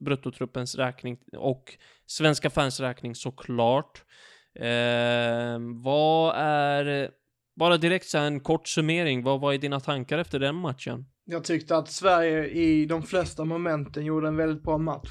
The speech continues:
Speaker 2: och, eh, det var lite slarvigt i början och mycket felpassningar och sådär, men när man fick ordning på det där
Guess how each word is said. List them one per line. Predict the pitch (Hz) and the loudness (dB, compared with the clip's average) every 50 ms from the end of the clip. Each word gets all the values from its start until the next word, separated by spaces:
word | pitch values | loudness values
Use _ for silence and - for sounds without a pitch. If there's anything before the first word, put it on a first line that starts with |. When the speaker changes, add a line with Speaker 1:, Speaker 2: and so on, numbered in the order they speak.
| - - | -14 -8
Speaker 2:
och, | 151 147 143 147 147 - - - - | -8 -6 -6 -8 -10 -20 -20 -10 -6
eh, | 143 139 139 139 143 143 139 139 _ _ _ _ _ _ _ _ _ _ _ - | -4 -2 -2 -2 -2 -2 -4 -6 _ _ _ _ _ _ _ _ _ _ _ -8
det | - 160 | -2 2
var | 165 165 | 2 4
lite | 160 160 156 156 | 4 2 0 -2
slarvigt | 131 - 165 170 170 170 170 156 160 165 | -6 0 6 6 6 8 6 2 -2 -4
i | |
början | 151 147 160 165 165 156 151 143 147 143 143 143 143 | -2 0 2 2 2 2 2 0 -2 -4 -6 -6 -8
och | 143 143 143 | -6 -6 -6
mycket | 147 151 151 151 151 151 147 | -4 -4 -6 -4 -6 -8 -4
felpassningar | - 165 160 160 151 156 - 147 151 147 - - 151 151 147 147 147 147 147 143 | 0 0 0 0 0 -2 -2 -2 -2 -2 -6 -10 -8 -8 -6 -6 -4 -4 -4 -4
och | 139 143 139 | -4 -6 -8
sådär, | - 156 151 151 143 143 | -6 -2 0 0 0 -2
men | 143 147 147 143 143 139 131 _ _ _ _ _ _ _ - | -4 -4 -4 -4 -6 -8 -12 _ _ _ _ _ _ _ -8
när | 175 180 175 170 | -2 2 2 4
man | 165 165 160 156 | 4 2 0 0
fick | - 165 - - | -2 -6 -4 2
ordning | 175 180 185 185 170 156 147 139 - | 4 4 4 4 2 -4 -6 -6 -4
på | 165 165 | -4 -2
det | 170 165 | 0 0
där | 180 165 139 135 | 0 0 0 -2